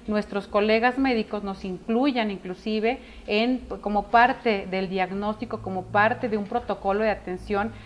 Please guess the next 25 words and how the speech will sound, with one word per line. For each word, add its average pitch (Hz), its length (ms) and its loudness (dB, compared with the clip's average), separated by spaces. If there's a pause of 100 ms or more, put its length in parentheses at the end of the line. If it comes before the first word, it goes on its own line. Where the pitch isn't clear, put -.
(120)
al 190 160 4
inicio 196 380 -2
del 208 100 -2
paciente 196 540 -6
diabético, 190 680 -4
del 180 120 -2
paciente 185 480 -6
cardiópata, 185 800 -2
del 175 100 -4
paciente 190 480 -8
nefrópata, 214 720 0 (400)
porque 214 300 2
de 220 140 4
esa 240 180 -2
manera 240 400 0
podemos 214 420 -4
contribuir 190 760 -4 (340)
para, 233 460 4
eh, 180 500 -6
de 190 140 0
alguna 214 580 0
manera 214 260 -2
limitar 214 640 0
el 190 240 -6
daño 269 460 2